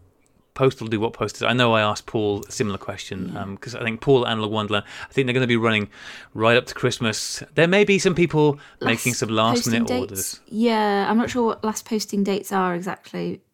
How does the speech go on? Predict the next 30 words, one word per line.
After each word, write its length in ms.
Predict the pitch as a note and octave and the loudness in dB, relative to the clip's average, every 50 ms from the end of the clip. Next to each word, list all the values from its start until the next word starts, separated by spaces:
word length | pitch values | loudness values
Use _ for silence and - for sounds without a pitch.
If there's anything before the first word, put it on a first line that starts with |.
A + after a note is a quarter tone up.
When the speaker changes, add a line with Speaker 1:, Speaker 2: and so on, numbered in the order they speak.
| _ _ _ | _ _ _
Speaker 2:
but, 200 | - F3+ D3 - - | -4 -4 -2 -2 -2
um, 440 | F3+ F3 F3 F3 E3+ E3+ E3+ - - _ | -2 -2 -2 -2 -2 -4 -4 -6 -6 _
but 120 | - - | -2 0
yeah, 260 | - E3+ E3+ E3 C#3+ D#3 | 0 0 0 0 0 0
I 40 | E3+ | -2
think 300 | - G3 F3+ E3+ - - | -2 -4 -4 -4 -6 -10
for 340 | - - F3 E3+ E3+ E3+ - | -10 -8 -4 -4 -2 -2 -4
U 180 | - E3+ F#3 F3 | -2 -4 -4 -4
K 320 | - - D#3 D#3 D3+ - - | -4 -8 -10 -10 -10 -10 -12
it 180 | - - - - | -10 -8 -6 -6
would 160 | D#3 - - | -6 -8 -6
probably 280 | - F3+ D#3+ E3 E3 D#3+ | -6 -6 -4 -4 -6 -6
have 160 | F3+ E3 - - | -8 -8 -10 -12
to 60 | - | -10
be 120 | D#3 D3+ D#3 | -10 -8 -8
the 80 | D3+ | -6
eighteenth. 520 | C#3+ D3 D3+ - - D#3+ D3+ - - - - _ | -8 -10 -10 -10 -10 -10 -10 -10 -12 -18 -12 _
But 200 | - D3+ - - | -8 -6 -6 -6
yeah, 220 | D#3 C#3+ C#3+ E3+ - - | -6 -6 -6 -8 -6 -6
earlier 300 | D#3+ E3 D#3+ D#3 D#3+ D3+ | -4 -4 -2 -4 -4 -6
than 160 | - E3 D3+ | -6 -6 -6
that, 180 | D3+ D3+ D3+ - _ _ _ _ _ - - | -6 -6 -6 -8 _ _ _ _ _ -18 -16
th-, 120 | - - - | -16 -10 -6
like 160 | - D#3+ D3+ | -4 -4 -2
you 60 | D#3+ | -2
say, 240 | - - D#3+ D3 - | -4 -4 -4 -6 -6
probably 400 | - - E3+ D3+ - - D3+ - | -8 -10 -10 -10 -8 -8 -8 -8
the 100 | E3+ D#3+ | -8 -10
twelfth 380 | - - E3 D#3 D#3+ - - | -10 -10 -10 -10 -10 -12 -18
for, 340 | - - - E3 E3 G3 G3+ | -20 -14 -12 -10 -10 -10 -10